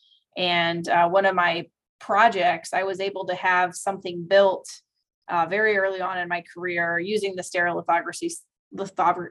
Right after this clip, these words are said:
lithography system. Um, of course, there was, uh, you know, technician that was helping run it. I didn't actually get to run the system, but I got to see a design come to life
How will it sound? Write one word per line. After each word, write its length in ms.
lithography 640
system. 640
Um, 400
of 120
course, 240
there 120
was, 400
uh, 120
you 180
know, 80
technician 540
that 120
was 360
helping 300
run 180
it. 40
I 60
didn't 180
actually 280
get 100
to 100
run 140
the 80
system, 420
but 200
I 140
got 180
to 80
see 220
a 80
design 800
come 260
to 120
life 600